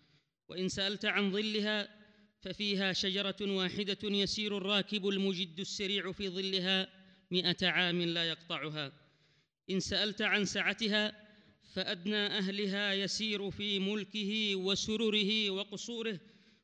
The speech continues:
وبساتينه مسيرة ألف عام. وإن سألت عن خيامها وقبابها،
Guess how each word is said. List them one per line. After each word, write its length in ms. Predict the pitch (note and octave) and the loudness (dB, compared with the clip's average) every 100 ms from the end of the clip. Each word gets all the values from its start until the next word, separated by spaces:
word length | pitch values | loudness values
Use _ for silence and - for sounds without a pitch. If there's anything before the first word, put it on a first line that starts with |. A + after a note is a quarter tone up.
| - | -8
وبساتينه 840 | G3 G3+ - A3+ G3 A#3 A#3 A3+ - - - - - | 2 2 4 4 4 4 4 4 2 -8 -20 -16 -6
مسيرة 480 | F3+ - G#3 G3+ F#3+ | -6 -4 -4 -4 -2
ألف 300 | F#3+ G3+ F3+ | -2 -2 0
عام. 560 | E3+ D#3+ F3 E3 D#3 - - _ _ _ _ - | 0 2 2 0 -2 -6 -14 _ _ _ _ -6
وإن 240 | G#3 A3 | 0 2
سألت 440 | - A3+ A#3 F#3+ F#3 | 2 2 0 0 2
عن 240 | G3+ G#3+ | 4 4
خيامها 680 | - A#3 A#3 A3 A3 A3 A3+ | 4 6 8 6 6 6 4
وقبابها، 920 | A3 A3+ A3+ A#3+ G3+ G3+ G#3 G#3 - | 2 -2 0 0 0 0 0 -2 -8